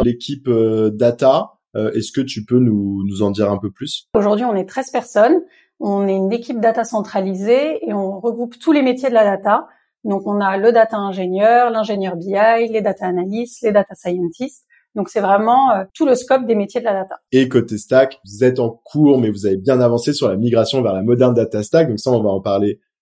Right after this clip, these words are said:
Speaker 1: juste après. Avant ça, est-ce que tu peux nous dire comment tu t'es retrouvé C D O, euh, chez Voyage Privé de ton côté ?
Speaker 2: Alors, il y a tout un parcours, on va dire. On n'arrive pas C D O, euh, dès son premier poste.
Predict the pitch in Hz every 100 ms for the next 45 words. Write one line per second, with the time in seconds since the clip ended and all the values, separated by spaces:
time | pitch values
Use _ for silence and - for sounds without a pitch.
0 | - 110 147 - 139 - 147 180 _ _
1 | - 139 135 139 170 190 - 131 - 320
2 | - - 139 135 196 - 156 196 214 143
3 | 127 - - 156 147 185 - 165 131 131
4 | 135 170 - _ _ _ 104 107 98 113
5 | 107 110 110 - - 98 101 104 - 92
6 | 82 120 _ _ - 214 208 185 190 190
7 | 180 - 330 302 247 220 208 240 - 320
8 | 294 220 202 202 254 233 202 185 180 180
9 | 185 - 262 - 220 208 240 254 214 185
10 | 185 190 247 240 208 208 196 196 233 339
11 | -